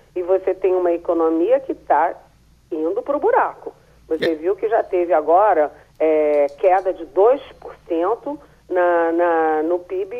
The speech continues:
Speaker 1: trimestral, né? Isso aí já é um indicador de que pode ter uma nova onda de recessão. O desemprego recua muito devagarzinho, treze milhões de desempregados. Quer dizer, a situação não é boa.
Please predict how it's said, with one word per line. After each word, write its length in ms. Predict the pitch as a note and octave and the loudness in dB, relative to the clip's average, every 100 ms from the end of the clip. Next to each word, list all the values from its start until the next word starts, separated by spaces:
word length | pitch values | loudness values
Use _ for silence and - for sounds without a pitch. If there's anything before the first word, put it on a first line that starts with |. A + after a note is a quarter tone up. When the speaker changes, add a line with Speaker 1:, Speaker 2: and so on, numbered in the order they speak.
| B3+ A#3 A3 | -6 -6 -6
Speaker 1:
trimestral, 840 | - A3 C4+ D4+ - E3+ A#2 - - _ _ _ | -4 -2 -2 -2 2 4 4 0 -8 _ _ _
né? 200 | D#3+ E3+ | 0 2
Isso 220 | F3+ - | 0 0
aí 200 | F3 G#3+ | -2 0
já 160 | C4+ A3 | 0 4
é 220 | F#3+ A#3 | 6 6
um 220 | G4+ B4+ | 4 2
indicador 640 | F#4+ - C#4+ - F#3 F3+ D4+ | 2 0 -4 0 0 2 0
de 80 | F4+ | -4
que 100 | - | -10
pode 360 | - F#3+ F#3 - | 0 0 0 -4
ter 80 | |
uma 160 | B3 G3+ | -4 -2
nova 400 | E3 E3+ A3 C4+ | 0 2 2 2
onda 240 | G#4 B3 | 0 0
de 100 | C#4+ | -4
recessão. 680 | D4 D#4 D4+ F#4 - C#3 - - - - - | -4 -4 -2 -4 0 0 -2 -10 -20 -20 -4
O 320 | A3 C4 D4+ | 0 2 0
desemprego 720 | D4+ C#4+ C#4 C#4 - D4 E4 D4 | -2 -6 -8 -8 -4 0 0 0
recua 460 | D4 D4 - E4+ F#4 | -2 -2 -2 0 0
muito 640 | E4+ F4 A#4 A4 - D#4 | 0 4 4 2 -2 -10
devagarzinho, 800 | C4 B3 A3 G3+ F#3 A3+ D#4+ E4+ - - - | -2 0 2 0 -2 -4 -4 -4 -10 -20 -4
treze 360 | A3+ C4+ E4+ D#4 | 0 2 0 0
milhões 400 | D4+ C#4 C#4+ C#4+ | -2 -2 -4 -6
de 60 | A#3+ | -10
desempregados. 760 | C4+ C#4 C#4 A3 E3 D3 D3+ - - - - | -10 -2 0 2 2 0 -4 -12 -20 -20 -6
Quer 80 | A#4 | 0
dizer, 140 | F#4+ | 4
a 100 | - | 2
situação 440 | - - C5 - C#5+ | 2 -2 -4 -2 0
não 240 | D5 C5 | 4 4
é 40 | - | 4
boa. 480 | - - D#3+ C#3+ | 2 2 2 0